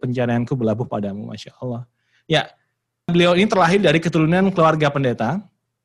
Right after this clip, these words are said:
menjadikannya seorang Nasrani yang taat ya, kemudian meyakini surga telah menanti, membuatnya terlena dengan kehidupan dunia beserta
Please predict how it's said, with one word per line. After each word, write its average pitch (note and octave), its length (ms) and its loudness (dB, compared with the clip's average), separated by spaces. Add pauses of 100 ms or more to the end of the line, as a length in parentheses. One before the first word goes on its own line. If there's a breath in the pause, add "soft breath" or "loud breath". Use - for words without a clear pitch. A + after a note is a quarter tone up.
(180)
menjadikannya C3 480 0
seorang C3 400 0
Nasrani B2+ 480 0
yang A#2+ 80 -6
taat A2+ 400 -8
ya, C3+ 400 -4
kemudian A#2+ 400 -4
meyakini C3 560 -2
surga G3 560 -4
telah E3+ 240 -4
menanti, D#3+ 800 -6
membuatnya C#3+ 400 0
terlena C3 400 -2
dengan B2 240 -4
kehidupan A#2+ 320 -4
dunia A#2+ 320 0
beserta D3 560 -6